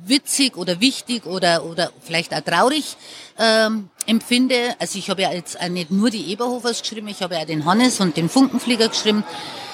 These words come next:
Die gehen ja auch in eine ganz andere Richtung, also <clears throat> eher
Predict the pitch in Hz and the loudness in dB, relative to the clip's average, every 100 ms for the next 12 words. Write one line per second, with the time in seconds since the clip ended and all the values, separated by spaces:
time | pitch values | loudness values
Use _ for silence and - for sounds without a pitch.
0 | - 208 214 208 185 165 185 180 175 185 | -6 0 2 2 2 2 2 2 2 2
1 | 180 156 190 226 233 226 220 - 202 180 | 0 0 0 2 2 2 0 -2 -4 -2
2 | 165 170 - - 190 170 175 180 165 | -2 -4 -8 -2 -2 -2 -2 0 0